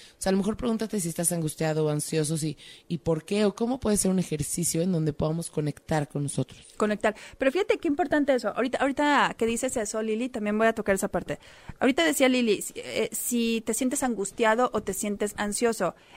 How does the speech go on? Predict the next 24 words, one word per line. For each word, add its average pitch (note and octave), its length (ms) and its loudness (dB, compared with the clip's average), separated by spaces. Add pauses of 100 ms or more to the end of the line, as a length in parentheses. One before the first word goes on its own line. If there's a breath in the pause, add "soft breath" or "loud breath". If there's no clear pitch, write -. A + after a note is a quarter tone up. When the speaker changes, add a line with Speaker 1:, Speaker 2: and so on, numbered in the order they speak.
(100)
Speaker 2:
es A#3 140 2
bien D#4 140 2
importante A#3 600 -2
que - 100 -8
empiecen G#3+ 380 -4
a G#3 60 -4
diferenciar F3+ 840 -2
o - 80 -2
que G3+ 80 0
empecemos A3+ 500 0
a, G#3 240 -4
a F#3 80 -6
detectar F#3 460 -4
y - 20 2
a G#3+ 80 0
ponerle A3+ 280 -2
etiqueta G#3+ 420 -4
a - 20 0
lo G3 140 -2
que E3+ 80 -10
sentimos. F#3 520 -6
Muchas G#3 280 -8
veces C4 200 -2
decimos, A3+ 360 -4